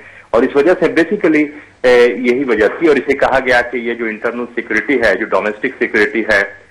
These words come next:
आपके सऊदी अरबिया की और बहरीन की और यूएई की, इससे नुकसान पहुंचेगा। और इस वजह से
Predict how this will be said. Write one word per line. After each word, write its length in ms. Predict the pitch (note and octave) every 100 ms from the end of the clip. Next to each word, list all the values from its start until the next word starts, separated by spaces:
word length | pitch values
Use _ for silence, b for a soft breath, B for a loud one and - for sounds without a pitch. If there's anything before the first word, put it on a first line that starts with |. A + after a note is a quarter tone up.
| b G2+
आपके 220 | G2 G#2
सऊदी 360 | - G#2+ G2+
अरबिया 320 | A2 G2+ G#2 G2+
की 320 | - G#2 F#2+
और 140 | F#2+
बहरीन 480 | F#2 G2+ G2+ G2+ F#2+
की 540 | F2+ _ - F#2+ F2 F#2
और 520 | F#2+ F2+ F2 F2+ F2 -
यूएई 300 | G#2+ G2+ G2+
की, 220 | B2+ G3 E3+
इससे 280 | - C3
नुकसान 440 | A2 G#2+ - B2 C#3
पहुंचेगा। 520 | G#2 F2 F#2+ G2 - B B B -
और 100 | A#2+
इस 160 | -
वजह 220 | B2 C3+ C#3
से 280 | C#3 A#2